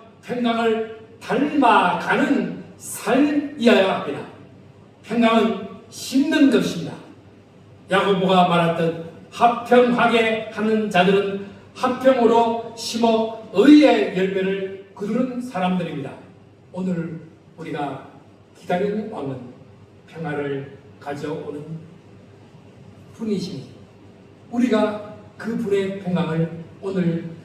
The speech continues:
삶 속에서 심는 자가 되어야 합니다. 이사야는 앞으로 오실 메시아가 지혜와 총명의 영,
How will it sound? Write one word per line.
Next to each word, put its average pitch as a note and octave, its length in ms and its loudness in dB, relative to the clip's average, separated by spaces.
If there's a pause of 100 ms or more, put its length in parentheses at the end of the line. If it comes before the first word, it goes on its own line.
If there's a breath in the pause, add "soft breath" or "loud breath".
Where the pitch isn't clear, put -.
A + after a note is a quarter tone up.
(100)
삶 C4 460 2
속에서 G#3 840 0 (140)
심는 B3+ 840 0
자가 F#3 560 -2
되어야 F3 380 0 (220)
합니다. - 260 -12 (760)
이사야는 D3+ 640 2 (600)
앞으로 A3+ 920 2 (200)
오실 A3+ 640 2
메시아가 F3 640 2 (640)
지혜와 G#3+ 960 4
총명의 A3 720 0
영, G#3+ 360 2